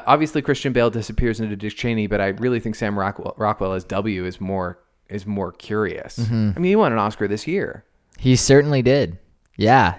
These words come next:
Speaker 2: you're right. That's gonna be a, a, I wonder how much screen time he will have in comparison.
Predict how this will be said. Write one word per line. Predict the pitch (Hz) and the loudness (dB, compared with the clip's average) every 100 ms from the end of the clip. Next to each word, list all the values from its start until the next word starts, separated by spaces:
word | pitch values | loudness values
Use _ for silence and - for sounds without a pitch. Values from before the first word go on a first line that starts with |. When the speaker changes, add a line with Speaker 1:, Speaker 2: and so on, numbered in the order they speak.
| - | -2
Speaker 2:
you're | 117 139 | 6 8
right. | 143 | 8
That's | 113 135 | 6 4
gonna | - 180 | 4 4
be | 170 170 | 6 8
a, | 135 127 - | 8 6 0
a, | 113 110 107 - - - | -2 0 0 -4 -10 -4
I | - | 4
wonder | 143 185 190 | 6 6 2
how | 143 156 | 0 0
much | 151 - | -2 -6
screen | - 123 127 127 | -10 -6 -4 -2
time | 98 92 | 0 0
he | 98 | 2
will | 98 90 | 2 2
have | 95 85 | 0 0
in | 85 | -2
comparison. | 85 82 87 82 - - | -4 -4 -2 -4 -6 -12